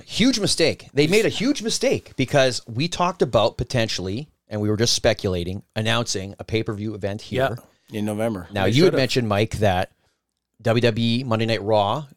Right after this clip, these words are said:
Speaker 1: potentially could be coming here in August.
Speaker 3: I would say very strong potential,
Speaker 1: S-,
Speaker 3: judging
Speaker 1: s-,
Speaker 3: by my source.
Speaker 1: So now, when tickets go on sale, if a wrestling fan has money to buy and they have that option,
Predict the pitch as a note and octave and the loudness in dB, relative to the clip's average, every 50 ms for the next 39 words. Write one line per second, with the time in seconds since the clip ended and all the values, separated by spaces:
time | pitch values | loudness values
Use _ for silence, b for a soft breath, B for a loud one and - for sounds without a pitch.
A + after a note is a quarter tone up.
0 | _ _ - - - A#2 A2 - - A2 G#2 - G#2+ G2 A2 G#2 - G#2+ A2 G#2 | _ _ -10 -2 0 0 0 0 0 -2 0 -2 -2 -2 -2 -2 -2 0 0 2
1 | G#2 A2 A2 A2 G2+ - A2 G#2+ G#2+ G2+ F2+ G2+ - - C3 C3+ D3 C#3 C3 A2 | 2 2 2 2 2 2 2 2 2 2 -2 -4 -4 -2 0 0 0 0 0 0
2 | - B2+ A2 G2+ G#2 A#2+ A#2+ A#2 G#2+ - - - G#2+ F#2 F2+ F#2 G#2+ G2 - A2 | 0 -2 0 0 2 2 2 2 0 -2 -4 -4 -6 -6 -6 -4 -4 0 0 0
3 | G#2+ - G#2+ G2 F2+ G#2 G2+ F#2 G#2 G2 G2 G2 G2+ G2 F#2 F2 - - B2 G#2+ | 0 0 -2 -2 -2 -2 0 0 0 -2 -2 -2 -4 -6 -6 -6 -6 -4 -4 -4
4 | F2 D#2 - - - - - B2 B2 A#2 A#2+ C#3 D#3 F3+ D#3 A2+ G2+ G2+ B2 D3 | -4 -6 -8 -8 -4 0 4 4 4 4 4 2 4 4 4 2 2 0 0 -2
5 | - - - _ _ A#2 A2+ A2+ - - A3+ C#4 A#3+ - - G#3+ G3+ F#3+ F3 D#3 | -6 -16 -20 _ _ -4 -4 -2 0 0 0 0 0 2 2 4 4 4 2 2
6 | - - - E3 D#3+ C3+ G#2+ F#2+ E2+ F2 A#2+ C#3 - _ _ _ _ _ _ _ | 0 0 2 4 4 2 2 0 -2 -4 -6 -10 -14 _ _ _ _ _ _ _
7 | - - A#2+ A#2+ - A#2 G2+ B2+ F3 F#3 - - F#3+ D#3+ - - D3 C#3 C3+ B2+ | -4 -2 -2 0 0 0 2 2 2 2 2 -2 -2 -4 0 2 2 2 4 2
8 | B2 G#2 G2+ A2+ A#2 C3 C#3+ D3+ D3 - - A2+ G2 - C3 B2 A#2 G#2 F2+ F2 | 2 2 2 2 0 2 2 0 -2 -2 -4 -6 -2 0 2 2 2 0 -2 -4
9 | E2+ D#2 F#2 A2+ - _ _ _ _ _ _ - - G#2+ G2+ G#2 G#2 A2+ A#2+ B2 | -6 -8 -10 -12 -12 _ _ _ _ _ _ -8 -6 -4 -2 0 2 2 2 4
10 | B2 B2 A#2+ A#2+ A#2+ B2+ - - - - D2+ D2+ F2 | 4 4 6 6 4 2 0 -2 -8 -10 -10 -12 -14